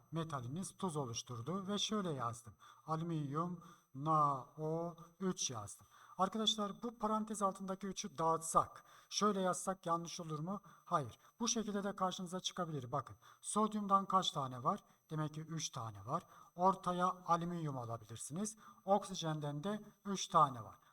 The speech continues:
Bu şekilde de arkadaşlar ne yapabilirsiniz? Yazabilirsiniz. Fark eden bir şey yok. Hemen geçelim yirmi beşinci sorumuza. "Yirmi beş derecede hazırlanan sulu çözelti ile ilgili yargılarından hangileri kesinlikle doğrudur?" demiş.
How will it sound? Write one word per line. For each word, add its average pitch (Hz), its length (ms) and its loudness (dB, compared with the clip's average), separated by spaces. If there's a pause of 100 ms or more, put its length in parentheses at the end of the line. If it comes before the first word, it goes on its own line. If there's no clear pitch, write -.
(140)
Bu 247 100 2
şekilde 139 420 -4
de 131 60 -6
arkadaşlar 127 560 -8
ne 170 40 -6
yapabilirsiniz? 131 840 -8 (240)
Yazabilirsiniz. 127 680 -12
Fark 127 240 -14
eden 104 180 -14
bir - 40 -12
şey 160 180 -6
yok. - 160 -12 (280)
Hemen 165 280 0
geçelim 147 340 -6
yirmi 143 280 -6
beşinci 135 360 -4
sorumuza. 120 540 -10 (640)
"Yirmi 185 280 -2
beş 226 220 2
derecede 180 300 -4
hazırlanan 160 520 -2
sulu 170 280 -8
çözelti 156 460 -4
ile 139 160 -6
ilgili 131 500 -8 (280)
yargılarından 185 600 0
hangileri 180 520 -4
kesinlikle 165 800 -6 (460)
doğrudur?" 143 500 0
demiş. - 560 -8